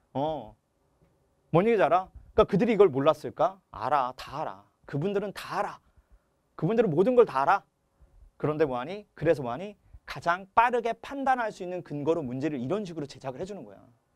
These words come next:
정말 그 뜻을 알면 여러분들은 문제 풀면서 정말 선생님이 뭐야? 주입식으로 "야, 성선설이니까 평가권은 성선설이야. 믿어." 이게 아니야. 선생님이 정말 그렇게 믿은 거 아니거든. 그지? 근거가 있으니까 성선설을 믿게 된 거야.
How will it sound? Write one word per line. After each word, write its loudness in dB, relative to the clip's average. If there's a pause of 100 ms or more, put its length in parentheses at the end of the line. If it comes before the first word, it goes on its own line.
(340)
정말 -6
그 -2
뜻을 -2
알면 -4
여러분들은 -6 (400)
문제 4
풀면서 -2
정말 -4
선생님이 -2
뭐야? -2
주입식으로 -4 (300)
"야, 10
성선설이니까 4
평가권은 -2
성선설이야. 2
믿어." 4
이게 0
아니야. -4 (480)
선생님이 0 (240)
정말 0 (240)
그렇게 0
믿은 -6
거 0
아니거든. -10 (720)
그지? -8
근거가 2
있으니까 -8
성선설을 -6
믿게 -8
된 -14
거야. -20